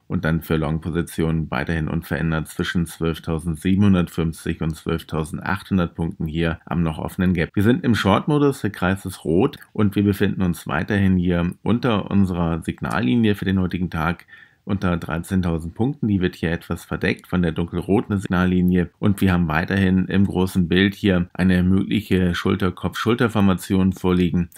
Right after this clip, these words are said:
die dann eine Trendwende-Formation wäre, falls sie dann bestätigt wäre. Die Bestätigung würde hier unter dem fünfziger E M A erfolgen, also unter zwölftausendfünfhundert Punkten ungefähr. Und dann wäre dann mit weiterer kräftiger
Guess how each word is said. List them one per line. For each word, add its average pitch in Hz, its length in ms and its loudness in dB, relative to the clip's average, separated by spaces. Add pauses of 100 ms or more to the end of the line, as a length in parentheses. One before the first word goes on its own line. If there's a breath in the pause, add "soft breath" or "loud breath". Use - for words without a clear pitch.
(360 loud breath)
die 107 100 2
dann 90 300 4
eine 87 280 0
Trendwende-Formation 90 1300 2
wäre, 87 420 2
falls 90 340 0
sie 98 100 0
dann 87 180 0
bestätigt - 500 -4
wäre. 95 460 4
Die 95 60 -2
Bestätigung 98 600 2
würde 90 180 4
hier 90 340 2
unter 98 240 0
dem 87 220 2
fünfziger 92 460 0
E 82 140 0
M 78 140 -2
A 82 200 0
erfolgen, 92 560 0
also 85 280 -2
unter 92 380 -2
zwölftausendfünfhundert 87 1300 -2
Punkten 123 340 0
ungefähr. 95 520 4
Und 98 220 0
dann 82 300 2
wäre 90 220 4
dann 85 340 0
mit 92 220 -2
weiterer 82 400 -2
kräftiger 87 760 -2